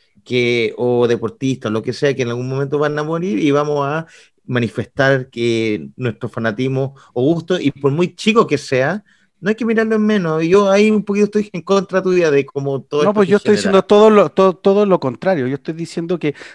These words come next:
Speaker 2: tú decías que no es un, no, no es una muerte, entre comillas, relevante. Yo estoy diciendo que tú estás haciendo el monopolio de, de, del gusto porque para, como a ti no fue, eh, importante su muerte,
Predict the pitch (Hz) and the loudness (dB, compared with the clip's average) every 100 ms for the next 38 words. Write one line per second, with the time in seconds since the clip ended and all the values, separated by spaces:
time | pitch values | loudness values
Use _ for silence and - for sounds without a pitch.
0 | - 175 180 160 220 156 165 - 147 131 | -2 2 2 2 2 0 0 -4 -2 -2
1 | 117 120 139 147 165 156 131 143 135 143 | -2 -4 -2 0 0 -2 -2 -2 0 -2
2 | 147 165 151 143 143 - 151 127 117 117 | -2 0 0 0 0 -2 -2 -4 -8 -6
3 | 117 127 143 147 156 147 104 - 143 - | -4 -2 0 0 0 0 -2 -6 -8 -8
4 | - _ 135 170 165 - 180 175 151 - | -18 _ -6 -4 -4 -4 -6 -4 -4 -6
5 | - 180 175 208 202 - 151 143 135 127 | -2 0 2 2 2 0 0 2 2 2
6 | 123 143 143 131 131 123 120 123 123 123 | 2 4 4 4 2 0 0 0 0 0
7 | 135 147 151 131 127 120 120 - 110 117 | -2 0 -2 -2 -4 -4 -6 -6 -8 -6
8 | 151 165 160 175 170 170 - - - - | 0 0 2 4 4 0 -4 -20 -12 0
9 | 135 135 131 131 127 127 127 120 135 - | 4 6 6 6 4 4 2 0 0 2
10 | 160 156 - 156 - 180 170 - 143 160 | 2 2 0 -4 -2 0 0 0 -2 -2